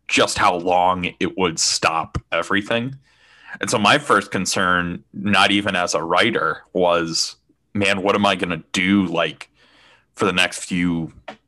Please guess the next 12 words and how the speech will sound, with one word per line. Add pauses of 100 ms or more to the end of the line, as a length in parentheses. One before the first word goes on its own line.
(120)
weeks
and
months?" (720)
'Cause,
like,
sports
makes
up
a
big
portion
of